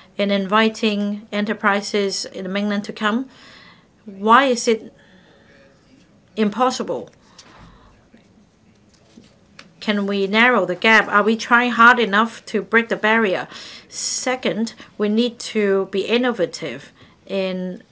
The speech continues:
putting in place a system or mechanism to attract S M Es to come. Well, I'm trying to be innovative. In fact, can we use, um, e-Hong Kong dollar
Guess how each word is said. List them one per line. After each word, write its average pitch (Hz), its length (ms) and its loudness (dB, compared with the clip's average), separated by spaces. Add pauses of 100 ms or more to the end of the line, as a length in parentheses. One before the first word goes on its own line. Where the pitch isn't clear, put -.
(120)
putting 226 260 -2
in 196 160 -4
place 220 580 -2 (240)
a 180 560 -2 (1000)
system 254 640 -4 (140)
or 160 160 -2
mechanism 240 640 -2
to 226 180 -6
attract 214 680 -4 (580)
S 220 200 0
M 214 140 2
Es 214 140 0
to - 100 -4
come. 214 320 0 (1040)
Well, 190 220 -4
I'm 196 200 -4
trying 240 260 2
to 262 80 0
be 202 220 -2
innovative. 180 600 -4 (360)
In 208 200 -4
fact, 247 360 -4
can 214 200 -2
we 208 100 0
use, 226 500 0
um, 190 380 -4 (380)
e-Hong 220 440 2
Kong 214 300 -2
dollar 202 360 0